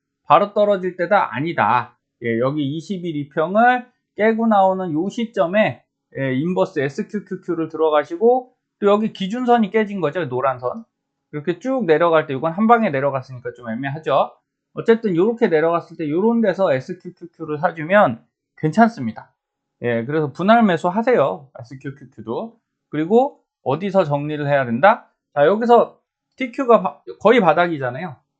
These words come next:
예, 이런 구간에서는 좀 정리를 해 주셔야죠. 위에서 샀으니까 오십 프로 정도 익절하시고, 여긴 수익일 거 아닙니까? 그죠? 그리고 올라갈 때 다 요 기회를 또 노리는 거죠. 왜냐면 이 노란 기준선을 깨야 되는데 잘 못 깨거든요.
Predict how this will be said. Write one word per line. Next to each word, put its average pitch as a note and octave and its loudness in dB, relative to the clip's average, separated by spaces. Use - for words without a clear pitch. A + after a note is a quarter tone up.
예, A#2+ -2
이런 A#3 2
구간에서는 F3+ -2
좀 D3 -6
정리를 D3 -8
해 F3+ -8
주셔야죠. A2 -14
위에서 D#3 -2
샀으니까 D#3+ 0
오십 E3 -4
프로 F3+ -2
정도 D3+ -2
익절하시고, D3+ -2
여긴 F#3+ -2
수익일 A#3+ -6
거 C#3+ -2
아닙니까? A2 -4
그죠? D3 -8
그리고 D#3+ 0
올라갈 G3+ 4
때 C4 2
다 C#3 0
요 A#3 2
기회를 B3+ 4
또 F#3+ -2
노리는 C#3+ -4
거죠. A2 -10
왜냐면 F3 -4
이 A#3 0
노란 A3 6
기준선을 G#3 -4
깨야 A#3 6
되는데 G3 -4
잘 E3+ -4
못 C#3 -6
깨거든요. D3 0